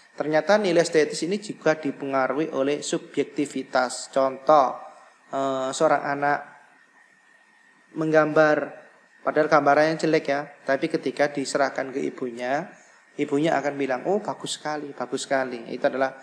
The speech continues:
subjektivitas. Jadi nilai estetis itu bisa dibagi menjadi dua ya. Eh, bisa intern atau ekster-, atau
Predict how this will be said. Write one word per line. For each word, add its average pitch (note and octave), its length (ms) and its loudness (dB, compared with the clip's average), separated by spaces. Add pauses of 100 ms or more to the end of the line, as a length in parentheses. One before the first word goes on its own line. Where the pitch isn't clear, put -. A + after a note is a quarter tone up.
(160)
subjektivitas. B2+ 1040 -4
Jadi E3+ 240 0
nilai F3 240 6
estetis D3 560 -2 (320)
itu D3 320 -6
bisa C3+ 400 -2
dibagi B2+ 400 -6
menjadi B2 240 -6
dua B2+ 240 -4
ya. B2+ 200 -2 (600)
Eh, B2 720 -2 (580)
bisa C3+ 400 0
intern D3 400 2
atau C#3 160 0
ekster-, - 640 -6
atau C3+ 320 -4